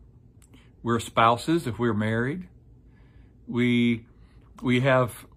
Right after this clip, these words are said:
work to do. We're, we have an employer, or maybe we are an employer. So we have work. So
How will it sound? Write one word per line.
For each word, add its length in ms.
work 340
to 100
do. 320
We're, 300
we 140
have 160
an 60
employer, 680
or 120
maybe 280
we 220
are 420
an 380
employer. 600
So 100
we 160
have 160
work. 320
So 260